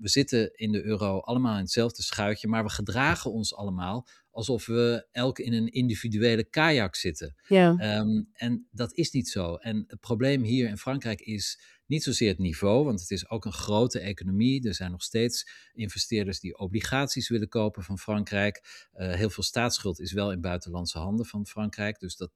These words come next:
Speaker 1: dat meer dan andere landen. Dus dat is op zichzelf, kan het een risico zijn, maar op zichzelf zou het land die schuld moeten kunnen dragen en financieren. Maar het probleem van Frankrijk is niet zozeer het niveau van die schuld, maar wel de richting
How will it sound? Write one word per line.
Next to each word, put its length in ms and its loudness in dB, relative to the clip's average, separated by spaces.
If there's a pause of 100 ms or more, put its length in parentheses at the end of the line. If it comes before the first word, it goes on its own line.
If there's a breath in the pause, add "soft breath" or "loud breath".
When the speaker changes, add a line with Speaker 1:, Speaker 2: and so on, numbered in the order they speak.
Speaker 1:
dat 160 -10
meer 280 2
dan 160 -4
andere 260 -2
landen. 280 -2
Dus 140 -8
dat 160 -6
is 140 -14
op 120 -18
zichzelf, 460 -6 (160)
kan 180 -4
het 140 -6
een 80 -8
risico 360 -6
zijn, 280 -2
maar 340 -2 (840 loud breath)
op 180 -4
zichzelf 420 6
zou 200 6
het 120 2
land 500 4
die 200 -2
schuld 400 2
moeten 300 4
kunnen 280 2
dragen 440 0
en 80 -8
financieren. 680 0
Maar 160 0
het 100 -8
probleem 420 2
van 120 -6
Frankrijk 440 -4
is 160 -10
niet 160 0
zozeer 720 -6
het 160 -6
niveau 500 6
van 140 -4
die 80 -2
schuld, 460 -2 (360 soft breath)
maar 200 0
wel 200 6
de 100 2
richting 600 0